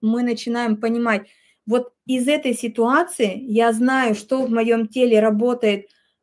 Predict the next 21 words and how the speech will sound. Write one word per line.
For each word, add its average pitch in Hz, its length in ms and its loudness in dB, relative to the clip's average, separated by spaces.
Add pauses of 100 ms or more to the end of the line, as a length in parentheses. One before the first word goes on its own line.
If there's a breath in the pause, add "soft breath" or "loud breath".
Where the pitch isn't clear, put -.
(160)
м, 220 600 -2 (1300)
ну, 294 120 -2
немножечко 269 640 0
не 254 160 2
так, 214 360 2
да, 277 240 2
<laughs> - 0 -
давайте 254 320 0
так 214 260 -2
назовем. 196 480 -4 (500 soft breath)
Вот. 196 280 0 (560)
Э, 220 280 0
тогда, 262 320 2
чтоб 269 260 -2
оно 277 200 0
так 277 340 2
работало, 247 560 2
мне 262 320 2
где 269 280 0
нужно 247 300 0
подкрутить, 254 880 -4